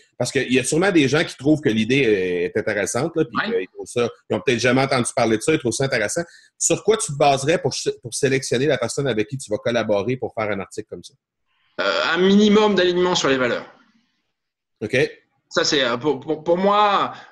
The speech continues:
Speaker 2: voilà, euh, euh, quelqu'un qui serait, euh, euh, qui considérerait que, euh, les solutions, euh, on do-, on doit faire fi de l'environnement, on doit faire fi de l'éthique, on doit, euh,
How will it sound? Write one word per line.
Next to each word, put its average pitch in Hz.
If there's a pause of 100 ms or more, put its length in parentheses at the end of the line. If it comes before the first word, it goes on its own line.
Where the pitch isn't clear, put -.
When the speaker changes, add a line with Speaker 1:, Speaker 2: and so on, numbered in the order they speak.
Speaker 2:
voilà, 131
euh, 107 (400)
euh, 80 (280)
quelqu'un 190
qui 170
serait, 170
euh, 123 (340)
euh, 50 (580)
qui 156
considérerait 180 (360)
que, 156
euh, 160
les 135
solutions, 170
euh, 123 (340)
on 131
do-, 139
on 139
doit 151
faire 156
fi 170
de 156
l'environnement, 143
on -
doit 143
faire -
fi -
de 156
l'éthique, 175
on 139
doit, 131 (260)
euh, 120